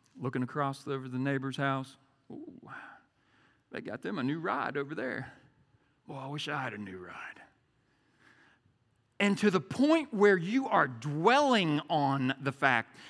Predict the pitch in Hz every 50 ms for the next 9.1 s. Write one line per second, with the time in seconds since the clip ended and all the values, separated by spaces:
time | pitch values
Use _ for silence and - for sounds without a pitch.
0 | - - 160 190 - 220 160 165 226 233 208 196 185 170 - 147 165 175 165 151
1 | 143 135 123 117 127 135 151 135 - - 131 131 139 139 131 131 135 123 127 131
2 | 127 127 127 127 170 165 - - 226 262 269 254 233 208 196 196 190 185 156 135
3 | - - - - - 202 - - 175 - 202 214 196 - 180 170 - 202 208 -
4 | 170 160 - - 170 160 156 - - 156 - - 175 180 160 - - - - -
5 | - - - - - 180 180 175 170 165 156 143 135 123 117 - - - - -
6 | _ _ _ _ _ _ _ _ _ - 117 - - 208 202 185 156 165 151 139
7 | 160 - - - 226 262 247 165 - - - - 139 117 - - - - - _
8 | _ _ _ _ _ _ _ _ - 139 143 - - 143 131 110 98 110 107 101
9 | - -